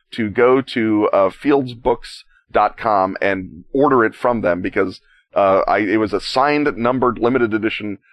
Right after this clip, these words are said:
of four hundred and eighteen copies, and maybe they haven't sold all of their copies. And as the duck says in the bar,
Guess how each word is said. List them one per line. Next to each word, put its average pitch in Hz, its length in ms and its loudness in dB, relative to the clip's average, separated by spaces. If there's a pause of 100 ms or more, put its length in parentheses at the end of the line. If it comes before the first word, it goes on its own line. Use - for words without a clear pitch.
of 95 180 -2
four 117 240 0
hundred 107 220 -4
and 101 100 -6
eighteen 101 380 -6
copies, 90 360 -4
and 90 120 -8
maybe 110 180 0
they 101 140 0
haven't 95 240 -2
sold 95 240 -2
all 95 140 2
of 90 80 -4
their 95 120 -2
copies. - 460 -4 (320)
And 98 220 -2
as 98 260 0
the 95 140 -2
duck 104 260 0
says 95 260 0
in 95 100 -6
the 98 60 -6
bar, 92 400 0